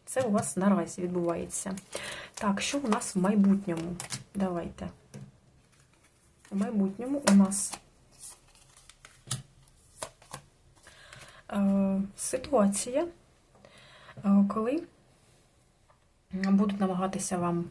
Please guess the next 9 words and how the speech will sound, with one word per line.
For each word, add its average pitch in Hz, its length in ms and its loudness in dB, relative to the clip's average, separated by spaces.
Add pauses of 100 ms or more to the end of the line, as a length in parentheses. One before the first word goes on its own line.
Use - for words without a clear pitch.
(100)
з 196 140 0
вами 180 220 2
домовитися. 208 760 2 (500)
Я 202 140 0
так 190 120 0
думаю, 175 260 0
ваші 180 260 -6
партнери, 175 600 -6
партнер, 190 360 -2